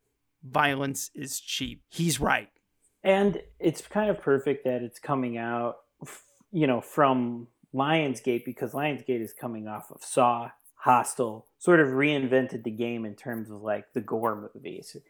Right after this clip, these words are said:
Speaker 2: And, and actually, it's funny because in two thousand eight is around the time when Lionsgate is like, Okay, "We're embarrassed by these kind of <laughs> movies. We need to not do these anymore."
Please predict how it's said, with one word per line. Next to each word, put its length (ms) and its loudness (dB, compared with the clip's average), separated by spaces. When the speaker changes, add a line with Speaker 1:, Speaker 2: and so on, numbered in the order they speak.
Speaker 2:
And, 200 4
and 240 -2
actually, 640 0
it's 180 0
funny 320 4
because 320 -4
in 120 -8
two 180 -6
thousand 340 -2
eight 240 -4
is 180 -8
around 260 -4
the 80 -10
time 260 -6
when 120 -6
Lionsgate 540 -6
is 160 -8
like, 300 -8
Okay, 420 -6
"We're 140 4
embarrassed 500 2
by 140 -4
these 200 -10
kind 200 -2
of 140 0
<laughs> 0 -
movies. 360 10
We 80 4
need 180 2
to 80 4
not 300 0
do 120 2
these 280 -4
anymore." 680 -4